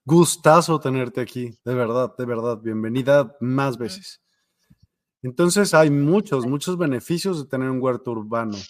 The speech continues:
Speaker 1: ¿Puedes enumerar algunas? Digo, has dicho algunas, como, pues, conocerte a ti mismo más, eso es lo más profundo que he escuchado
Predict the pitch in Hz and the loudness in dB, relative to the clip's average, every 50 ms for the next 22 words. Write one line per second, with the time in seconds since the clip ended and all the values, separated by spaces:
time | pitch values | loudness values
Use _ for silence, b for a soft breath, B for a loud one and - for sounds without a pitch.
0 | _ _ _ _ _ _ _ - 120 120 120 135 127 - - 123 123 123 117 113 | _ _ _ _ _ _ _ -10 -8 -6 -6 -6 -6 -6 -6 -6 -6 -4 -6 -6
1 | 113 110 120 131 127 117 110 104 113 120 127 143 180 180 - _ _ _ _ _ | -6 -4 -4 -4 -4 -4 -6 -6 -6 -6 -4 -4 -6 -6 -10 _ _ _ _ _
2 | - 156 202 202 139 120 120 135 135 113 113 143 170 156 - - 117 113 107 120 | -6 -4 -2 0 2 2 2 2 2 0 0 0 0 0 0 -6 -6 -4 -4 -6
3 | 135 139 131 113 104 - - 120 120 127 127 123 113 - b b b b b b | -6 -4 -4 -6 -8 -8 -10 -8 -6 -4 -4 -4 -6 -8 b b b b b b
4 | b b _ _ _ _ _ _ _ _ - 143 135 120 - - 135 127 123 120 | b b _ _ _ _ _ _ _ _ 0 0 0 0 -2 -4 -4 -4 -4 -4
5 | 110 - 151 160 175 175 - 139 127 113 - - 135 135 135 135 143 139 127 127 | -2 2 2 2 2 2 0 -2 -4 -4 -4 -6 -4 -2 -2 0 -2 -2 -4 -6
6 | 120 117 117 117 117 131 147 - - 143 131 151 151 135 123 120 120 131 143 - | -6 -6 -6 -6 -4 -4 -6 -6 -8 -10 -10 -10 -8 -6 -6 -4 -2 -2 -4 -6
7 | - _ 123 117 - 127 131 127 120 113 - - 120 107 - _ - 104 - - | -6 _ -14 -12 -8 -6 -6 -6 -6 -6 -8 -8 -8 -8 -8 _ -14 -14 -12 -8
8 | 117 113 113 120 135 147 _ | -6 -6 -4 -4 -6 -8 _